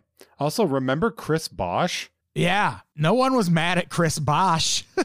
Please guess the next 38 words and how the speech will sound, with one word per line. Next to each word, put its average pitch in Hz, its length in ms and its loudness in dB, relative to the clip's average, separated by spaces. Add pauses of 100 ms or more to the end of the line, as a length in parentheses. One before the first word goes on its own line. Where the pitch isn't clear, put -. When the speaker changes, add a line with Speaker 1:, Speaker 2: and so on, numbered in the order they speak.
(300)
Speaker 1:
I 165 40 -2
don't 202 140 4
even 127 140 0
remember 143 460 0
Chris 101 280 -8
Bosh. - 520 -8 (500)
Speaker 2:
He 277 140 2
was 370 140 0
great. 302 580 -2
Chris 254 220 -2
Bosh 254 320 -2
will 254 80 -4
probably 233 260 0
be 240 140 0
in 240 80 -2
the 240 40 2
Hall 240 160 0
of 233 80 -4
Fame 269 220 -4
someday. 135 420 -2 (240)
But 156 140 -4
yeah, 202 160 0
Chris 196 260 -2
Bosh 196 440 0
was, 143 180 0
like, 143 240 0
the, 127 400 0 (260)
uh, - 200 -16
that 175 320 -4
was 208 100 0
the 175 60 0
first 175 240 0
time 156 160 2
I 165 100 2
heard 160 300 0
of 120 120 -4
Chris - 240 -4
Bosh, 107 520 -4